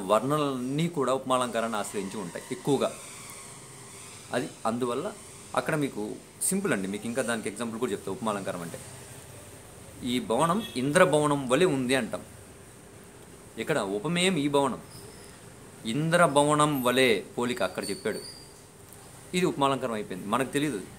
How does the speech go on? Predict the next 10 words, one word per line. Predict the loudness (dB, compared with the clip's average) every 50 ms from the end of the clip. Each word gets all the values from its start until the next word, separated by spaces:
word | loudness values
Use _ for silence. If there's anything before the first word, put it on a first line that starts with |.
| -18 -8 -6
కానీ | -4 2 4 6
వాడుతూ | 6 6 4 0 -2 -2 -4
ఉంటాం | -4 -6 -8 -8
మనం. | -10 -14 -16 -18 -20 -20 -20 -20 -20 -20 -20 -18 -18 -12 -2 4 6
లేదు, | 8 8 8 6 2 -2 -6 -8 -6 -4
సింపుల్గా | -4 0 2 2 2 2 0
చెప్పాలంటే | 0 -2 -4 -4 -4 -6 -4 -2
ఇగో | -2 -2 -2 -4 -10 -12 -12 -8
ఇతని | -4 -2 -2 -2 -2
ముఖం | -2 -2 -4